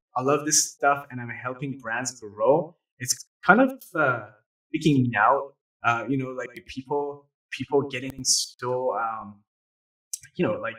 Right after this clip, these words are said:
I guess, uh, so into this virtual thing versus, like, in-person real experiences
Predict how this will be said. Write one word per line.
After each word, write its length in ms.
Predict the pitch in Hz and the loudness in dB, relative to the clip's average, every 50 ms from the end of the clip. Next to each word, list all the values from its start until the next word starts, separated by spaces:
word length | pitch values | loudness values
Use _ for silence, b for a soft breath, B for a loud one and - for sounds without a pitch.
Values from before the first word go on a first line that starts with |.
| - - | -12 -14
I 40 | 113 | -6
guess, 480 | 117 135 165 165 - - - - _ _ _ _ _ - | -4 -2 0 0 0 -2 -2 -6 _ _ _ _ _ -2
uh, 380 | 113 117 113 113 110 107 104 101 104 - _ _ | -2 -2 -2 -4 -6 -8 -10 -12 -16 -20 _ _
so 760 | - - - - - 139 131 135 139 139 139 143 139 143 - 143 | 0 2 2 2 2 4 2 4 2 2 0 -2 -4 -4 -6 -4
into 640 | 147 160 156 - - 156 147 139 131 127 127 127 123 113 104 | -2 -2 -2 0 0 0 0 0 -2 -4 -6 -8 -14 -14 -10
this 300 | 120 120 - - 104 101 104 | -4 -4 -4 -4 -4 -4 -2
virtual 500 | 110 139 156 - - 135 120 113 - - _ _ _ _ _ _ _ _ | -2 0 0 0 -2 -4 -4 -8 -10 -16 _ _ _ _ _ _ _ _
thing 200 | 120 117 107 110 | -6 -6 -4 -4
versus, 340 | 117 120 - - 127 113 - | -2 0 0 0 -2 -4 -8
like, 120 | 113 107 107 107 - | -8 -8 -8 -10 -10
in-person 680 | 120 110 110 113 - - 120 120 - - 117 107 98 95 | -10 -8 -8 -10 -8 -8 -8 -6 -6 -6 -8 -10 -10 -8
real 220 | 104 113 120 120 | -8 -6 -6 -6
experiences 960 | 113 117 117 - - - 104 113 127 143 147 147 160 175 190 208 202 - - b | -4 0 0 -2 -2 -2 -8 -8 -8 -6 -6 -6 -6 -6 -6 -6 -6 -8 -14 b